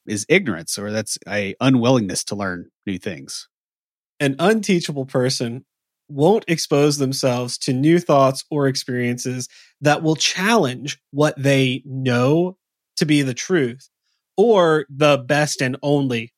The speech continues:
Speaker 2: way to do something. I mean,
Speaker 1: Yeah.
Speaker 2: we've both seen this.
Speaker 1: We've both done this at different
Speaker 2: Yeah, that's true.
Speaker 1: You know, that's, that's why we talk about teachability is, you know, we, <laughs> we're,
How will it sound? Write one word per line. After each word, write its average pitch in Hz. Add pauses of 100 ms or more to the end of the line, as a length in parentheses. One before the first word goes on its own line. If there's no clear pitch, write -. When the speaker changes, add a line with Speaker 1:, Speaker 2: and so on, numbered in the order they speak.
Speaker 2:
way 131
to 117
do 117
something. - (600)
I 147
mean, 139
Speaker 1:
Yeah. 107
Speaker 2:
we've 185
both 160
seen 139
this. 120 (240)
Speaker 1:
We've 156
both 160
done 196
this - (240)
at 110
different 104
Speaker 2:
Yeah, 147
that's 139
true. 123 (680)
Speaker 1:
You 117
know, 101
that's, 117
that's 127
why 147
we 135
talk 143
about 123
teachability 127
is, 110
you 127
know, 113
we, 127 (440)
<laughs> -
we're, 135